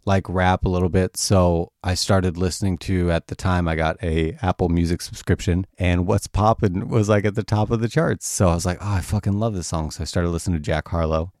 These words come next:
And I actually usually listen to, like, rock music. I actually l-, usually listen to, like, screamo, emo music. And Machine Gun Kelly, who's normally a rapper, came out with, like, a rock album.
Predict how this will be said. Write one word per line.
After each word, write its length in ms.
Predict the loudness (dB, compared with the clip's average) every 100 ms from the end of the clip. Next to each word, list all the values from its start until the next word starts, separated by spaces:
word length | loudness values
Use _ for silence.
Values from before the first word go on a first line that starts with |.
| _
And 580 | 0 2 2 2 0 -4 -10 -4
I 180 | 0 2
actually 400 | 2 2 2 0 0
usually 560 | 6 6 8 6 4
listen 340 | 2 0 0 0
to, 80 |
like, 300 | 0 -2 -6
rock 320 | -6 -6 -8 -12
music. 340 | -12 -14 -14
I 40 |
actually 340 | -14 -12 -10 -10
l-, 80 | -12 -14
usually 340 | -10 -8 -6 -8
listen 300 | -8 -8 -8
to, 60 |
like, 140 | -8 -12
screamo, 760 | -10 -2 0 0 -2 -4 -6 -6
emo 280 | -2 -2
music. 360 | -2 -4 -4 -8 -10 -4
And 460 | 0 2 2 0
Machine 340 | 0 0 2 2
Gun 200 | 0 -4
Kelly, 460 | -4 -2 0 -2
who's 280 | -4 -6 -4
normally 260 | -4 -2 -4
a 60 |
rapper, 460 | -4 -4 -4 -6 -6
came 200 | -8 -6
out 180 | -8 -8
with, 200 | -10 -10
like, 140 | -10
a 60 | -10
rock 340 | -8 -8 -8
album. 420 | -8 -8 -8 -10